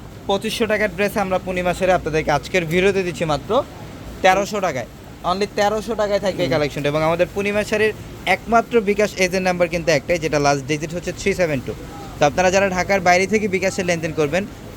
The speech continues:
Speaker 1: অবশ্যই এই নাম্বার ব্যতীত অন্য কোনো নাম্বারে আপনারা টাকা লেনদেন করবেন না। এটা দেখেন, এটা হচ্ছে সম্পূর্ণ জাম কালারের মধ্যে, ডিপ জাম কালারের মধ্যে, প্রিমিয়াম মসলিনের মধ্যে, যেটার প্রত্যেকটার মধ্যে আপনারা সাইজ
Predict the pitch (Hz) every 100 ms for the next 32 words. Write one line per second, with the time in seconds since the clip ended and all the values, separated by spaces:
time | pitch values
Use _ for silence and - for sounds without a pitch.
0 | - 165 180 196 220 220 - 214 220 220
1 | 220 208 214 220 220 190 175 175 170 160
2 | 160 175 151 147 151 139 143 139 147 127
3 | 165 135 110 - - - - 165 165 156
4 | 139 147 131 160 190 196 170 170 180 147
5 | 175 180 185 165 147 131 120 123 170 143
6 | - 156 156 160 151 139 127 190 - -
7 | - - 196 196 202 202 165 156 - 185
8 | 170 151 160 151 156 160 175 - 202 196
9 | 196 190 196 175 170 156 160